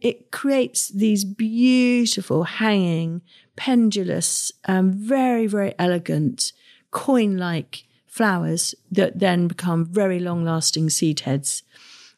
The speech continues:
And they kind of make me laugh when I see them 'cause they look like they've been run over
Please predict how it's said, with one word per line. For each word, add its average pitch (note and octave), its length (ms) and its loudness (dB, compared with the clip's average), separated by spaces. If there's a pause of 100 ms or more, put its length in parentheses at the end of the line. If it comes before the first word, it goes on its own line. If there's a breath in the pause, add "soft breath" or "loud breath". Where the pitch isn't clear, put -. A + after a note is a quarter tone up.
(140 loud breath)
And G#3 440 2 (340 soft breath)
they A#3+ 420 0
kind E4+ 280 -4
of D4+ 60 2
make C4+ 220 2
me A#3 120 2
laugh A#3 360 0
when G#3+ 100 -2
I G#3+ 80 2
see G3+ 160 2
them F#3 100 2
'cause G3+ 160 -4
they G#3+ 120 2
look A#3 200 2
like A3 160 0
they've G#3 180 0
been G3+ 180 2
run F#3+ 180 2
over E3+ 480 0